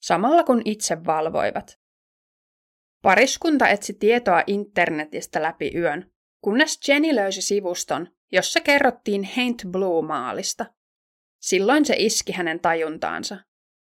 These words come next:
Syy kaikelle heidän talossa kokemalleen saattoi johtua siitä, että hän oli maalannut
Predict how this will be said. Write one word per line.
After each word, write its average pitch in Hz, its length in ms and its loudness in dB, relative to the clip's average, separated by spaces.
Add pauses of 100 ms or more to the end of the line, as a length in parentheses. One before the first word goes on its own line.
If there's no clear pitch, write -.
(100)
Syy 311 320 0
kaikelle 254 600 2
heidän 185 320 0
talossa 214 420 0
kokemalleen 185 840 -4 (200)
saattoi 277 520 0
johtua 269 420 0
siitä, 208 540 -2 (380)
että 190 280 -4
hän 302 200 2
oli 294 140 2
maalannut 226 560 2